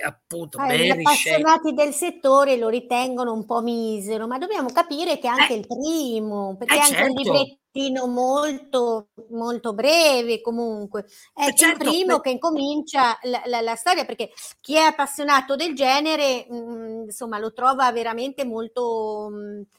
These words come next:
Speaker 2: eh,
Speaker 1: Però
Speaker 2: primitivo, ecco,
Speaker 1: è, è,
Speaker 2: primitivo.
Speaker 1: sarà primitivo, però il discorso è che dobbiamo anche collocarlo non solo nella sua epoca,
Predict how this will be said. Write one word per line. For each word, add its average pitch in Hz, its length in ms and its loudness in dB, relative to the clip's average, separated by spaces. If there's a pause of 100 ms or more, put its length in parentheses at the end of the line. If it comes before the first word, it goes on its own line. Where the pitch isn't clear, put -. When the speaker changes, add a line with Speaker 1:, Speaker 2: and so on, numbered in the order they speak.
(140)
Speaker 2:
eh, 208 480 -2
Speaker 1:
Però - 20 -
Speaker 2:
primitivo, 262 880 -2
ecco, 240 220 -6
Speaker 1:
è, 330 320 2
è, 262 220 -2
Speaker 2:
primitivo. 196 80 -8
Speaker 1:
sarà 302 300 2
primitivo, 240 680 -6
però 269 280 0
il 247 60 -4
discorso 269 500 -8
è 285 80 -8
che 226 120 -8
dobbiamo 220 320 -8
anche 247 240 -8
collocarlo 208 1080 -4
non 151 180 -18
solo 349 240 -8
nella 156 220 -10
sua 143 220 -8
epoca, 123 440 -14